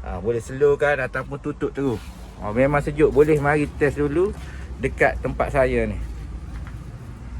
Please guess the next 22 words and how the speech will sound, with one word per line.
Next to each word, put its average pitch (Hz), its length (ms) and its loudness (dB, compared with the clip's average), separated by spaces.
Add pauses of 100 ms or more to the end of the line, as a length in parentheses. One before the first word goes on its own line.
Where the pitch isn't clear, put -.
(3000)
Okey, 123 260 2
kita 131 140 0
tengok 147 320 2
second, 139 340 0 (720)
third 131 240 2
row, 165 320 6
ah, 127 320 0
apa, 156 160 -4
second 135 340 -2
row. 156 200 2 (1120)
Ah, 104 160 -2
okey, 101 160 -2
ni 110 160 4
adalah 110 320 0
aircon 120 260 0
dia. 131 300 0 (240)
Ah, 87 240 -8
tu. 127 160 -6 (1200)
Sorry, 113 480 -6
kamera 101 560 -6
macam 104 220 -10
ni. 120 100 -6